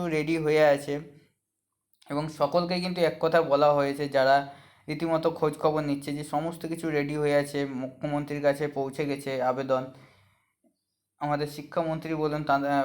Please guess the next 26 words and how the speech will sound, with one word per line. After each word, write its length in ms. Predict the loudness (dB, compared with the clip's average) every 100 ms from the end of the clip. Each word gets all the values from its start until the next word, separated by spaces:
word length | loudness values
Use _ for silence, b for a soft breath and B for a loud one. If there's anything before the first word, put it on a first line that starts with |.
| -2
এ, 80 | -6 -6 0
তার 160 | 2 2
কাছেও 260 | 2 0 0
পৌঁছে 340 | 0 -4 -2
গেছে, 280 | -4 -4 -6 -8 -12 B B B B B _ _ _ -8 -6 2
ফাইল, 260 | 4 4 2 -4 -6 -4 2
ফাইলপত্র 540 | 4 4 2 0 2 2
পৌঁছে 300 | 2 -2 -2
গেছে, 240 | -4 -4 -6
শুধুমাত্র 500 | -8 -8 -4 -4 -4 -4
প্রকাশের 1000 | -4 2 2 2 -6 -18 _ -8 0 2
অপেক্ষা। 460 | 4 0 0 2 2 -2 _ -8
হ্যাঁ, 120 | 0
বাস্তবটাই 560 | 2 2 -2 0 2 2
তাই, 180 | 2 2
কিন্তু 240 | 0 -10 -12
শুধুমাত্র 400 | -12 -10 -10 -8
সমস্ত 260 | -8 -8 -12
কিছু 200 | -8 -4
হয়ে 160 | -2 -2
গেছে, 160 | -2 -6
শুধুমাত্র 360 | -8 -6 -6 -8
প্রকাশ 300 | -8 -4 -4
বা 100 | -4
ঘোষণার 380 | -8 -8 -8 -8 -8
অপেক্ষা। 380 | -10 -10 -8